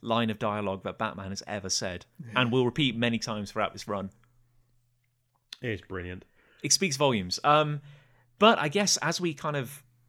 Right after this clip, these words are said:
Speaker 1: arrive at the, the last page of our opening issue, uh, Batman, who of course is already all over this,
Speaker 2: Yeah.
Speaker 1: asks Superman if he can detect microwaves.
Speaker 2: And he already knows. Batman knows Superman can detect microwaves.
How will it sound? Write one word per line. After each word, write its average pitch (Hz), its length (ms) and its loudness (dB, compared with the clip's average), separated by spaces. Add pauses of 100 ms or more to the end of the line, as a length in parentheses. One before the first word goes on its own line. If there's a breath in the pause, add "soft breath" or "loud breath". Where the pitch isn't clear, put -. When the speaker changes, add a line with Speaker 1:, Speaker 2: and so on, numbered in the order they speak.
(180)
Speaker 1:
arrive 127 420 0
at - 120 -10
the, 110 440 -4
the 113 100 -4
last 139 360 -2
page 143 300 -4
of 98 100 -6
our 98 260 0
opening 101 540 -4 (180)
issue, 80 460 -4 (520 soft breath)
uh, 120 520 0 (260)
Batman, 139 600 -2
who 131 80 -2
of 120 80 -4
course 123 280 -4
is 107 320 -2 (440)
already 120 380 0
all 110 200 0
over 104 220 -2
this, - 440 0 (300)
Speaker 2:
Yeah. 107 160 -2
Speaker 1:
asks - 260 2
Superman 113 580 -2
if 104 100 -6
he 117 120 -4
can 123 140 -6
detect - 520 -10
microwaves. 101 680 -8 (200 loud breath)
Speaker 2:
And 226 140 -2
he 349 180 6
already 123 380 8
knows. 101 640 6
Batman 127 500 4
knows 95 320 4
Superman 92 480 -2
can 92 140 -6
detect 90 300 -6
microwaves. 95 720 -4